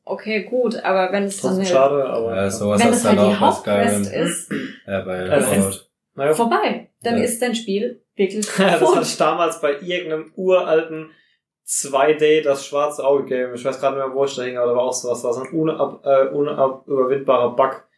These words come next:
Speaker 2: in irgendeinem, in der Main Quest, wo man
Speaker 1: Mhm.
Speaker 2: das Spiel einfach in die Tonne treten, so.
Speaker 1: Ja,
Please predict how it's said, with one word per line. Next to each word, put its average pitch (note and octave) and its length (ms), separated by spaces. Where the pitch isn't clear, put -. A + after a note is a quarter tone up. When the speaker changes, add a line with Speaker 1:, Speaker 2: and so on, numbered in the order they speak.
Speaker 2:
in B2 200
irgendeinem, B2 640
in B2+ 120
der B2 100
Main B2+ 320
Quest, B2 240
wo A#2 60
man A#3+ 80
Speaker 1:
Mhm. B3+ 140
Speaker 2:
das C4 100
Spiel - 140
einfach C#3+ 300
in D#3 120
die D3 40
Tonne E3+ 220
treten, B2 300
so. A2+ 320
Speaker 1:
Ja, - 220